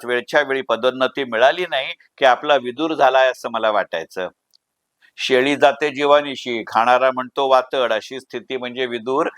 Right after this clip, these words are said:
असं काहीसं मनात येतं. आमचे प्राचार्य तीर्थरूप बापट सर नेहमी म्हणायचे, "कर्ण जरा तरी निशुभवान, कारण तो एका टप्प्यावर तरी प्रकाश झोतात आला." पण तेवढंही भाग्य निदान मराठी साहित्यात तरी विदुराच्या वाट्याला आलेलं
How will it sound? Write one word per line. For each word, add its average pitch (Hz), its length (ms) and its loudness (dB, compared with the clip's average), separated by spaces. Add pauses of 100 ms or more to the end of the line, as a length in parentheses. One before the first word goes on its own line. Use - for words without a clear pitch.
(140)
असं 127 220 0
काहीसं 120 380 0
मनात 101 320 -2
येतं. 87 320 -2 (840)
आमचे 110 280 2
प्राचार्य 131 500 0
तीर्थरूप 127 460 -4
बापट 113 340 0
सर 135 200 -2
नेहमी 110 280 -8
म्हणायचे, 110 540 -2 (400)
"कर्ण 139 320 4
जरा 139 380 2
तरी 165 160 0
निशुभवान, 143 720 -2 (300)
कारण 127 220 2
तो 131 120 -4
एका 151 320 0
टप्प्यावर 160 680 0
तरी 160 140 -2
प्रकाश 143 480 0
झोतात 120 420 0
आला." 87 360 0 (560)
पण 147 160 2 (120)
तेवढंही 151 580 2
भाग्य 165 520 0
निदान 143 400 0
मराठी 139 420 0
साहित्यात 147 540 0 (120)
तरी 143 180 -2
विदुराच्या 123 580 0
वाट्याला 104 480 2
आलेलं 90 300 -6